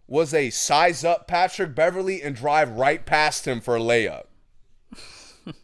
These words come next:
Speaker 2: Yeah.
Speaker 1: Bro, you can't be out there getting hyped and clapping your hands and taking these random ass charges,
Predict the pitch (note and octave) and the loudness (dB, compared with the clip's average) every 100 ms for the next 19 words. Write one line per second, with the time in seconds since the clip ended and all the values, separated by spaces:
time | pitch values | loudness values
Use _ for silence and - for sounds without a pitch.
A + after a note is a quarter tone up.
0 | _ C#3+ C3 A#2 A2 - _ _ - A3+ | _ -12 -8 -8 -10 -16 _ _ -6 -4
1 | B3 B3+ - F4 - B3+ C4 - A#3 E3 | -4 -6 -6 -6 2 2 2 0 -4 -4
2 | F#3+ E3 D3+ E3+ G3 - - - - _ | -8 -8 -4 0 0 -4 -16 -20 -20 _
3 | - D#3 C#3 - E3+ F#3 G3 F#3+ F3+ E3 | -6 -6 -6 -4 -4 -4 -4 -4 -4 -2
4 | F3+ F#3 F#3 E3 D#3 B2 F3 E3+ G3 F3 | -2 -2 -2 -6 -10 -8 -6 -6 -6 -10
5 | E3 B2 _ _ A2+ C#3+ E3+ F3+ F3+ F3 | -10 -12 _ _ -6 -2 0 0 -2 0
6 | F3+ - - F3+ E3 F3 D#3+ E3+ F3+ E3+ | -2 -4 -6 0 4 2 0 -4 -4 -6
7 | - | -10